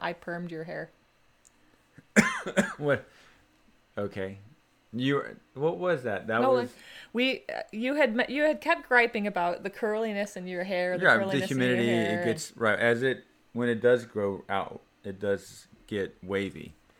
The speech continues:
Speaker 2: And you're
Speaker 1: Yeah.
Speaker 2: like, "I can fix that."
Speaker 1: So I, I ran a perm in through your hair, and I ended up burning your
Speaker 2: You
Speaker 1: scalp.
Speaker 2: burned my skull. I mean, I had chunks of meat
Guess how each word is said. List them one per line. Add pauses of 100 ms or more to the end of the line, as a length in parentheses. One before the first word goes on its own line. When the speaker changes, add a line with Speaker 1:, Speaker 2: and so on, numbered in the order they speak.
(380)
Speaker 2:
And
you're
Speaker 1:
Yeah.
Speaker 2:
like,
"I
can
fix
that."
Speaker 1:
So
I,
I
ran
a
perm
in
through
your
hair,
and
I
ended
up
burning
your
Speaker 2:
You
Speaker 1:
scalp.
Speaker 2:
burned
my
skull.
I
mean,
I
had
chunks
of
meat